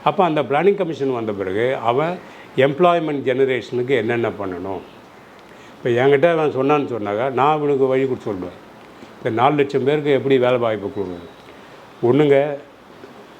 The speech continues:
தனியார் தொழிற்சாலையை விரிவாக்கம் பண்றது,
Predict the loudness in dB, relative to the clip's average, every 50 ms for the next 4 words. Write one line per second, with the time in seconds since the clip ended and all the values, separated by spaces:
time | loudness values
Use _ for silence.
0 | -20 -20 -20 -20 -8 -4 0 2 4 4 4 2 2 0 -2 -2 -2 -2 -4 -2
1 | -2 -2 -2 -2 -2 -2 -4 -4 -8 -12 -14 -18 -20 -20 -18 -4 0 2 4 4
2 | 4 4 2 0 -6 -10 -10 -10 -10 -12 -14 -14 -16